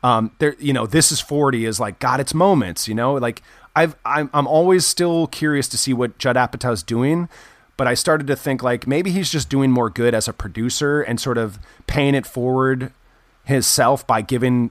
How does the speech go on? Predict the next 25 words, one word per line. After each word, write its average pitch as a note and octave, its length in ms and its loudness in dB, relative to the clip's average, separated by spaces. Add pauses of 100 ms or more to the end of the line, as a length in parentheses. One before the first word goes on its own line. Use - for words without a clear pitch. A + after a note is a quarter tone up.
people B2+ 240 -2
like A#2 180 -2
Amy C3 240 4
Schumer A#2+ 580 2
or, G2+ 400 -2 (460)
uh, G#2+ 160 2
Seth - 300 2
Rogen C#3+ 340 4
and B2 100 2
all B2 120 4
these A#2+ 240 -2
people C#3 340 -4
he's A#2+ 220 0
helped C3 400 0 (100)
give B2 220 0
careers B2+ 460 -2
to E3+ 260 0
and G2 180 0
give G#2+ 160 -2
opportunities G#2+ 440 -2
to. D#3+ 80 -4
Maybe G3 220 2
he's G#3+ 140 0
doing A3 300 -4
better D3+ 440 2